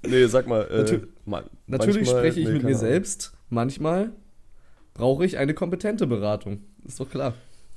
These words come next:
Speaker 1: Äh, also so klar finde ich das
Speaker 2: Ja,
Speaker 1: jetzt nicht.
Speaker 2: Los, komm, darauf hätte man kommen können.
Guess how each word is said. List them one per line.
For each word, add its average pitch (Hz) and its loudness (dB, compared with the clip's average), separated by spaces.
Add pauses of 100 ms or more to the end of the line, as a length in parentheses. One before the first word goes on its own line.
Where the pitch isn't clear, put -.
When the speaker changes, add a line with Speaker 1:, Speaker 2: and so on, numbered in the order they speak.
(260)
Speaker 1:
Äh, 98 -10 (140)
also 101 -4
so 113 -8
klar 139 2
finde 135 -2
ich 120 -4
das 113 0
Speaker 2:
Ja, 113 0
Speaker 1:
jetzt - -6
nicht. 110 -6 (520)
Speaker 2:
Los, 135 -2
komm, 135 -2
darauf 120 -6
hätte 131 -2
man 120 -2
kommen 113 -4
können. 120 -8